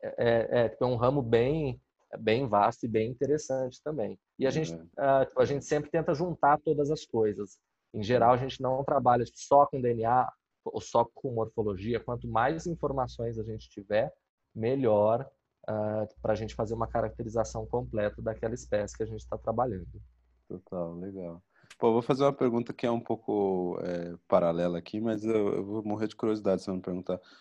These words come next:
Speaker 2: Qual que é o processo entre aquele, aquela, né, esse líquido ali com o D N A, vamos dizer, é,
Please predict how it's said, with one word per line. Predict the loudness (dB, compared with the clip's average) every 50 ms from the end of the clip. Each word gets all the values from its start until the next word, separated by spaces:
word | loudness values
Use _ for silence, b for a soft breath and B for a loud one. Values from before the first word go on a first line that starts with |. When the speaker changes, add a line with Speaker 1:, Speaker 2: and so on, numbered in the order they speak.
| b b b b b _ _ 0
Speaker 2:
Qual | 6 8 8 10 10
que | 10 8
é | 8
o | 8 6
processo | 6 8 8 8 8 8 8 8 8 8 8 4 2 2 4 4
entre | 4 4 4 4 2 2
aquele, | 2 2 2 2 4 4 6 6 6 6 4 4 2
aquela, | 2 2 2 2 4 4 4 2 -2 -4 -4 -6 -4
né, | -2 0 2 2 2
esse | 0 0 -2 -2 -2
líquido | 0 2 2 0 0 0 -2 -2 0 2 2
ali | 2 2 2 0
com | -2 -2 -2 -2 0
o | 0
D | 0 0 0 0
N | 0 0 0
A, | 2 2 2 2 2 2 0 -2 -4 -8 -14 _ _ _ -16
vamos | -12 -8 -6 -6 -6 -4
dizer, | -2 -2 0 0 0 0 -2 -2 -4
é, | -4 -4 -4 -4 -4 -6 -8 -10